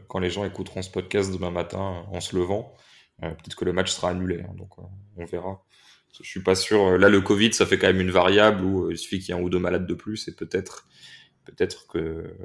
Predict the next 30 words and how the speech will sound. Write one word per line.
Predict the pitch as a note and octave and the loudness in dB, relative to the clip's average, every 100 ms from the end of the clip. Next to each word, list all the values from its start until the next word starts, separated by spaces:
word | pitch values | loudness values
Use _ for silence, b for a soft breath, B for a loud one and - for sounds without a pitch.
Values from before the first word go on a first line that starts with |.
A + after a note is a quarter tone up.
| F#2 | -18
cette | - - | -16 -16
rencontre | - E2+ F#2 G2+ - | -14 -14 -12 -12 -10
n'aura | F2 E2+ | -8 -8
jamais | E2+ F2+ F2 F2 | -4 -4 -4 -6
lieu. | F2 F#2 A2 _ _ | -10 -12 -14 _ _
Enfin, | - - | -18 -14
pas | - | -14
tout | - | -16
de | |
suite, | - G#2 - | -14 -10 -8
et | - | -6
que | F#2 | -6
ce | - | -6
pari | F#2+ F2+ F2+ G#2 B B B B B | -2 0 0 -2 B B B B B
n'existera, | F#2 F#2 F2+ F#2 - F2+ E2+ E2 E2+ E2+ | -4 -4 -4 -8 -4 -2 -2 -6 -8 -10
n'existera | E2+ F2 F#2+ - F2 A2 | -10 -10 -10 -6 -6 -6
jamais. | F2 E2 E2 - B B B B B | -4 -4 -6 -12 B B B B B
On | F#2+ F2+ | -10 0
verra. | F2 D#2+ E2+ G#2+ | 2 2 0 0
Euh, | A2 | 0
merci, | C#3 - A3 | 0 0 4
messieurs. | G3 F#3+ F#3 F#3+ | 4 4 2 2
Est-ce | F3+ | 2
que | E3 | 0
vous | D3 A#2 G2 | 0 0 0
avez | G#2 | 2
quelque | B2+ F#2 G2 | 0 -2 -6
chose | - A2 F2+ | -4 -4 -2
à | |
rajouter ? | F2+ F2+ F#2 F#2+ A#2 | -4 -6 -2 -2 -2